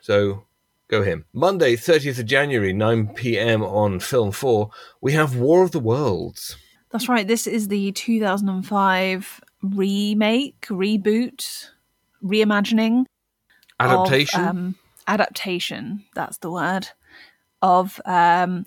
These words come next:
Speaker 2: H G Wells' classic War of the Worlds, where you have invaders from Mars. And in this case, we've got Tom Cruise playing, like, the lead, uh, character. And he has, um, a family that, uh, he's kind of like,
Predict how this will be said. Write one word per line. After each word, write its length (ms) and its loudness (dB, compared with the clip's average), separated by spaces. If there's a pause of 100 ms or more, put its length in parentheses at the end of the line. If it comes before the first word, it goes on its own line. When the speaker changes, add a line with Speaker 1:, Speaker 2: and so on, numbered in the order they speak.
Speaker 2:
H 180 -4
G 120 0
Wells' 560 2 (160)
classic 680 -4
War 280 0
of 120 -6
the 40 -10
Worlds, 380 4
where 100 0
you 140 0
have 500 -4 (280)
invaders 560 2
from 220 0
Mars. 760 2
And 640 2 (180)
in 180 4
this 180 2
case, 560 -2 (100)
we've 200 -4
got 180 -2
Tom 260 -2
Cruise 440 0
playing, 600 -2
like, 160 -8
the 80 -8
lead, 340 -4 (560)
uh, 200 -14
character. 720 0 (560)
And 360 -2
he 200 -4
has, 640 -6
um, 380 -8
a 40 -12
family 680 -2 (180)
that, 400 -4 (320)
uh, 160 -12
he's 160 -12
kind 240 2
of 60 -6
like, 240 0